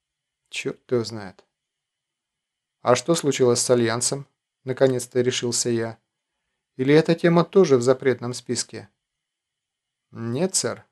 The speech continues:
Герцог Рейнер говорил, что вы об этом спросите. Альянса больше нет». Видимо, он заметил, как изменилось выражение моего лица,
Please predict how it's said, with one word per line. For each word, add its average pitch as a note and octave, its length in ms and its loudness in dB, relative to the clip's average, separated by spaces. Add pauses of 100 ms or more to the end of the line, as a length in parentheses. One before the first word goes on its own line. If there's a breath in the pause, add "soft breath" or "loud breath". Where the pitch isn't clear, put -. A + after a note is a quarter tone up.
(680)
Герцог B2 500 2
Рейнер C#3 340 4
говорил, C#3 400 6
что A#2+ 240 -4
вы A2+ 120 0
об A2+ 100 -2
этом A#2 240 -4
спросите. A2+ 640 -8 (640)
Альянса F3+ 500 0
больше F3 340 -2
нет». B2+ 280 -10 (1500)
Видимо, B2 300 4
он B2 100 6
заметил, C3 440 4
как A#2+ 200 -8
изменилось B2 480 -2
выражение A#2+ 440 2
моего A#2 280 -2
лица, E3 500 2